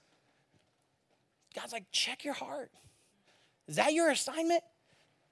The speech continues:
You've been traveling with me all this time, and you think that's what I'm about? You think my mission is to go into this town because they don't agree with where I'm headed and what I'm doing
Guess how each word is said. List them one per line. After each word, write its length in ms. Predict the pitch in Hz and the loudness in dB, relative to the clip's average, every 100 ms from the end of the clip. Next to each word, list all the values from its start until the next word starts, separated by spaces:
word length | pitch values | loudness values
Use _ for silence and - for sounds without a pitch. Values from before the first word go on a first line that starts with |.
| _ | _
You've 140 | 196 311 | 0 2
been 80 | 320 | 2
traveling 420 | 247 277 320 302 | 2 2 4 6
with 80 | 277 | 6
me 100 | 294 | 4
all 240 | 240 262 | 6 6
this 120 | 302 | 4
time, 260 | - 277 285 | 2 2 2
and 100 | 226 | 2
you 80 | 269 | 2
think 260 | 311 170 | 2 0
that's 340 | 196 247 294 311 | -4 -4 -4 0
what 120 | 311 | 2
I'm 140 | 294 | 2
about? 480 | 233 185 208 320 427 _ - _ _ _ _ _ - | -2 -2 4 4 4 _ -20 _ _ _ _ _ -8
You 120 | 277 | -2
think 220 | 302 269 | 2 2
my 180 | 214 269 | 2 0
mission 540 | 262 233 269 - 320 | 0 0 0 2 2
is 140 | 294 220 | 0 -4
to 60 | |
go 280 | 170 226 262 | -8 -6 0
into 160 | 302 262 | 2 2
this 180 | 277 - | 2 0
town 320 | - 226 285 | -6 -4 -4
because 260 | 262 226 | -2 -2
they 120 | 196 247 | 2 2
don't 160 | 294 | 2
agree 320 | 226 190 233 | -2 -4 -2
with 180 | 294 302 - - | 0 0 -2 -4
where 220 | 196 247 | 4 6
I'm 180 | 254 254 | 6 2
headed 320 | 180 247 294 | 2 4 4
and 140 | 226 | 2
what 160 | 214 254 | 2 2
I'm 140 | 240 | 0
doing 320 | 202 226 277 | -4 0 2